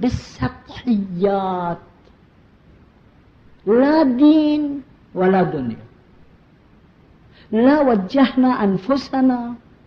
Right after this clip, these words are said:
ولا وجهنا غيرنا، وإنما حشونا أذهان غيرنا بأشياء غير صحيحة،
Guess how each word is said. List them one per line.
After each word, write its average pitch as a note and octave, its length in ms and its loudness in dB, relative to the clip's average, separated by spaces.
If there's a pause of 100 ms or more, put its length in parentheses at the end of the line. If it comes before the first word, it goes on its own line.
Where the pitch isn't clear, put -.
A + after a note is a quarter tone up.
ولا G#3 240 2
وجهنا G#3+ 640 0
غيرنا، E3+ 640 2 (640)
وإنما G3 840 4
حشونا E3+ 1120 -2
أذهان E3 680 -2
غيرنا B3+ 1040 2 (400)
بأشياء B3+ 1200 -2 (360)
غير D#4+ 320 0
صحيحة، A3 560 -16